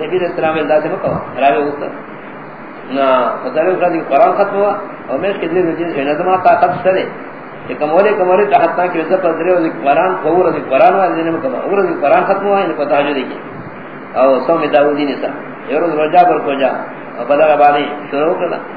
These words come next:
اخر کې به کمزور شو. یا لیتنی قبلت رخصة رسول الله، های، های، ارمان دی چې ما قبول کړی رخصت د نبی علیہ الصلوۃ والسلام. نو زه تعال شو دنیا خو، لیکن نه اوس چې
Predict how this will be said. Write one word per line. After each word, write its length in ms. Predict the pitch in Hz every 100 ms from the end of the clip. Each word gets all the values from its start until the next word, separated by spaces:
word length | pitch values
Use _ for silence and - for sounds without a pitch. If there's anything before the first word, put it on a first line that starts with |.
| 131
اخر 160 | 170 -
کې 60 |
به 100 | 156
کمزور 340 | 151 147 147 147 131
شو. 80 | 131
یا 220 | 143 165 165
لیتنی 380 | 165 156 151 151
قبلت 320 | 147 147 147 135 151
رخصة 320 | 170 - 139 139
رسول 260 | 139 139 131
الله، 260 | 131 131 120 127 - -
های، 120 | 151 143
های، 220 | 139 151 - - - - -
ارمان 340 | 135 139 156 151
دی 100 | 139 113 - -
چې 60 | - 147
ما 80 | 160 160
قبول 180 | 156 -
کړی 180 | 202 196 170
رخصت 240 | 160 147 -
د 40 |
نبی 200 | 170 160
علیہ 120 | 160 143
الصلوۃ 220 | 147 143
والسلام. 380 | 143 139 135 123 - - - - - -
نو 80 | 127
زه 100 | 170 214
تعال 240 | 170 160 160 -
شو 100 | 233 196
دنیا 220 | 208 208
خو، 100 | 165
لیکن 260 | 156 156 156 139 - - - -
نه 160 | 277 233
اوس 180 | 220 - 185 165 160 123 - - - -
چې 80 | 143